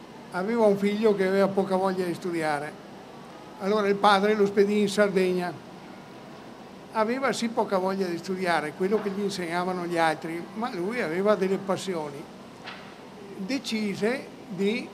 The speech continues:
andare a fare un giro per la Sardegna. Arrivò in quel di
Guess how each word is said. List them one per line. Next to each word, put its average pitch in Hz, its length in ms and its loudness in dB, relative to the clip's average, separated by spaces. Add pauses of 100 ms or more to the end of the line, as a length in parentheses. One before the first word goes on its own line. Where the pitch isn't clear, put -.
(520)
andare 190 720 0 (640)
a 208 160 2
fare 196 260 2
un 220 200 0
giro 202 400 4
per 180 160 -2
la 165 120 -6
Sardegna. 139 480 -12 (680)
Arrivò 220 580 2 (680)
in 196 280 -2
quel 214 200 2
di 170 240 -8